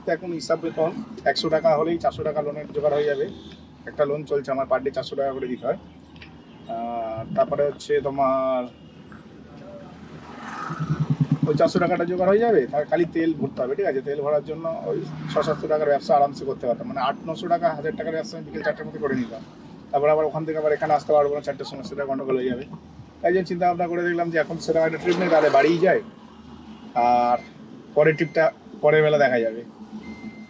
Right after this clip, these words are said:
তো চলো, ভিডিওটা এখানেই শেষ করলাম। কেমন লাগলো বলবে। এবেলা সাড়ে এগারোশো টাকা ইনকাম করে নিলাম। এখন বাজে হচ্ছে সময় এগারোটা পঞ্চাশ। হ্যাঁ, সাড়ে এগারোটায় প্যাসেঞ্জারকে নামিয়েছি, ওখান থেকে আমার বাড়ি ওই দু তিন কিলোমিটার।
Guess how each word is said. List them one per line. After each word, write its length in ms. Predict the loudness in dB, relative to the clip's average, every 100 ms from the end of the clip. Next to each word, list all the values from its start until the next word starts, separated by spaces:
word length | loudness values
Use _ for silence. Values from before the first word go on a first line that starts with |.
| -18 -18 -16 -16 -14 -14 -12 -10 -8 -8 -8 -2
তো 60 | 4
চলো, 240 | 6 4 2 -18 -18 -6
ভিডিওটা 240 | 0 2 2
এখানেই 200 | 2 0
শেষ 160 | -2
করলাম। 220 | -2 0
কেমন 240 | 2 2 4
লাগলো 200 | 4 4
বলবে। 280 | 4 4 4
এবেলা 280 | 4 4
সাড়ে 200 | 2 0
এগারোশো 260 | 0 -4 -6
টাকা 120 | -6
ইনকাম 260 | -2 -2 0
করে 100 | -2
নিলাম। 340 | -2 -2 -4 -6 -8 -10 -10 -6 -2
এখন 180 | 0 2
বাজে 240 | 2 2
হচ্ছে 200 | -2 -4
সময় 300 | -6 -2 -2 -2
এগারোটা 320 | 2 4 4
পঞ্চাশ। 400 | 2 0 2 -2
হ্যাঁ, 180 | 0 0 -2 -12 -14 -14 -2
সাড়ে 160 | 2 4
এগারোটায় 240 | 4 2
প্যাসেঞ্জারকে 380 | -2 -4 -8 -2
নামিয়েছি, 300 | -2 -2 -6
ওখান 160 | -6 -4
থেকে 120 | 0
আমার 120 | 2
বাড়ি 280 | 2 2 -4
ওই 80 | -6
দু 140 | -10
তিন 180 | -10 -8
কিলোমিটার। 380 | -6 -6 -6